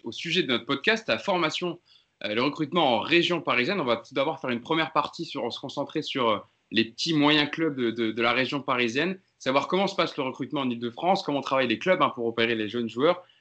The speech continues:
les profils recherchés, le travail des éducateurs. Est-ce que le résultat est plus important que, que vraiment le, le travail d'une idée collective ? Et ensuite, ça débouchera sur, euh, on s'intéressera plus au P S G et son centre de formation, à savoir comment ça se passe évidemment, euh, dans le recrutement,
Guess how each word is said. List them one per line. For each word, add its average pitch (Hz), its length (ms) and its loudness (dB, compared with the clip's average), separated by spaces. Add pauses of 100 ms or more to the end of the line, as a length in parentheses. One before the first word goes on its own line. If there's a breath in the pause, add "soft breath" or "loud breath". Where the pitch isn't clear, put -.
(120 soft breath)
les 131 100 2
profils 156 340 0
recherchés, 135 440 -2
le 147 100 0
travail 131 320 0
des 120 100 2
éducateurs. 139 680 0 (260)
Est-ce 110 180 -4
que 160 100 4
le 143 100 4
résultat 117 400 2
est 120 80 2
plus 117 160 -8
important 120 420 -2
que, 101 300 -4
que 95 140 -6
vraiment 117 240 2
le, 117 120 4 (280)
le 110 120 -6
travail 131 340 4
d'une 110 140 -4
idée 127 240 0
collective ? 113 480 -2 (360 soft breath)
Et - 40 -2
ensuite, 131 320 -2
ça 113 140 0
débouchera 127 480 0
sur, 143 300 -4
euh, 107 120 2 (380)
on 101 180 -2
s'intéressera 120 540 -2
plus 170 180 -2
au 110 60 2
P 185 300 6
S 156 60 6
G 175 120 4
et 160 60 2
son 120 160 -6
centre 175 220 0
de 147 100 -2
formation, 143 540 -2 (360)
à 113 120 -2
savoir 139 300 -2
comment 175 220 2
ça 156 140 -2
se - 80 -8
passe 160 200 -2
évidemment, 123 540 0
euh, 104 120 0
dans 110 120 0
le 110 80 2
recrutement, 147 640 2